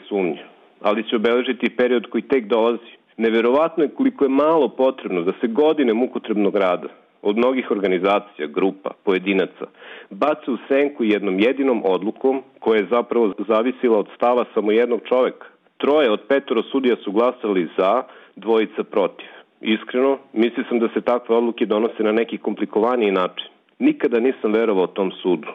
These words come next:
iako je dosta dobrih stvari doneo. Uvek sam se iluzionistički nadao da će same države početi da se bave svojim sopstvenim smećem. Hag je, čini mi se, sve vreme zapravo radio na normalizaciji odnosa nastalih u ratu i kroz rat.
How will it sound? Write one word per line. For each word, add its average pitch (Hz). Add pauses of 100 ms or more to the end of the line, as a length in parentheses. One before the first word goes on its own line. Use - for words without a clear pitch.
(120)
iako 92
je 98
dosta 101
dobrih 92
stvari 78
doneo. 76 (180)
Uvek 117
sam 107 (100)
se 101
iluzionistički 104
nadao 120
da 110
će 117 (120)
same 139
države 139
početi 135
da 117
se 104
bave 123
svojim 104
sopstvenim 123
smećem. - (220)
Hag 135
je, 120 (100)
čini 143
mi 131
se, 104 (100)
sve 165
vreme 110 (420)
zapravo 147
radio 165
na 147
normalizaciji 123
odnosa 120
nastalih 104
u 95
ratu 90
i 104
kroz 101
rat. 104